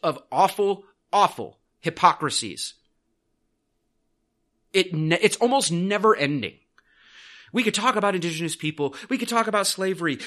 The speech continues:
We could talk about socioeconomic stratification. We're even seeing it in fucking s-, foreign policy here. They would not have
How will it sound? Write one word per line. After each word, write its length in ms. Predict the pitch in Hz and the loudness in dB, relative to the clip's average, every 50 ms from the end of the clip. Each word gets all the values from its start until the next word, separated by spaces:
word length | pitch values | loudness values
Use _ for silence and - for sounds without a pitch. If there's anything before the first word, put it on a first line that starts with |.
| - - | -6 -6
We 100 | 226 - | -4 -4
could 100 | 240 - | -2 -2
talk 180 | 226 - 226 | -2 -2 -2
about 200 | 220 190 190 175 | 0 -2 0 0
socioeconomic 720 | - 202 196 190 190 185 180 180 180 185 180 175 175 180 175 | 0 -2 -2 -2 -2 -2 -2 -2 -2 -2 -4 -4 -2 -4 -4
stratification. 720 | - 190 180 170 165 165 160 - 180 175 165 - 185 165 | -2 -2 -2 -2 -4 -6 -8 -6 -6 -4 0 0 0 2
We're 160 | 175 269 - 233 | 2 2 2 4
even 300 | 294 311 320 359 339 - | 4 2 4 4 2 2
seeing 380 | - - 302 311 330 320 302 | 0 0 2 2 2 2 2
it 140 | 311 240 - | 0 0 -2
in 200 | 240 226 226 - _ _ _ _ | -6 -8 -8 -10 _ _ _ _
fucking 280 | 349 349 - 311 302 277 | -14 -4 -2 0 0 2
s-, 180 | 277 - - | 2 0 0
foreign 480 | 185 170 - 269 302 339 339 320 277 226 | -2 -2 -2 2 4 6 6 6 4 2
policy 640 | - - 262 320 359 359 349 - - - 208 175 | 0 2 2 4 4 4 2 0 0 -2 -2 -4
here. 340 | 147 143 127 110 78 - - _ _ _ _ _ _ - - - - - - - - - - - - | -4 -2 -4 -4 -4 -6 -12 _ _ _ _ _ _ -20 -20 -20 -20 -20 -20 -20 -20 -20 -20 -16 -6
They 280 | 143 143 269 339 403 392 | 0 4 8 10 10 10
would 300 | 339 311 285 202 175 208 | 10 6 2 2 0 0
not 240 | 254 311 370 403 - | 2 4 4 4 4
have 320 | - 247 262 220 180 - | 0 -2 -2 -2 -2 -4